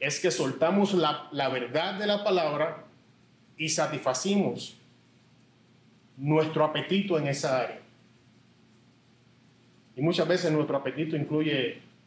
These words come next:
miedos, temores, porque son parte de nuestra naturaleza.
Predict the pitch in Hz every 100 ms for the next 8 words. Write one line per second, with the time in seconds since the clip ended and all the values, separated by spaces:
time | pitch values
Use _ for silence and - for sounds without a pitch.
0 | - 139 175 175 180 156 - - - _
1 | _ _ _ - 120 135 165 170 160 165
2 | - - _ - _ _ _ _ _ _
3 | - 120 139 175 175 175 180 170 151 143
4 | 139 139 135 131 143 151 -